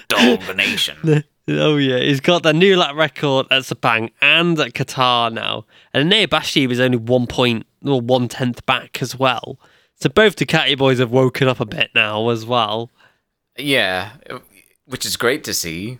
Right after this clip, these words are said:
Speaker 1: Yeah.
Speaker 2: Finally, like,
Speaker 1: Mm-hmm.
Speaker 2: I hope we don't get robbed of it again with,
Speaker 1: Yeah.
Speaker 2: like, silly injuries and stuff, but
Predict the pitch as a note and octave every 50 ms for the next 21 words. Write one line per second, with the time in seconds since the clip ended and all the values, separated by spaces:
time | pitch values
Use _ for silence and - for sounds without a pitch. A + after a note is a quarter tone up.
0 | _ _ - G#2+ - - B2 A2+ C3 - B2 C3+ F2 F2 F2 F2+ F#2+ G2 G2+ G2+
1 | G2 F#2+ F2 - - - A#2+ B2 B2 B2 B2+ B2+ C3 B2+ C#3+ D#3 D#3+ - B2 A#2
2 | A2 G2+ G#2 G#2 G2+ G2 G2 G#2 - - G2 - F2 D#2+ - E2+ E2+ - - G#2
3 | G2+ G2 F2+ F2 F2 E2+ E2+ E2 E2 - - F#2+ F2 E2 - - - E2 E2 E2
4 | F2 F2+ F#2 - A#2+ - - - - - A2+ G2 F#2+ F2 F2+ F2+ F2+ E2 E2+ F2
5 | E2 D#2+ D#2 E2 F2+ E2+ - - - F#2 D#2 D#2 - - - - G2 F2 -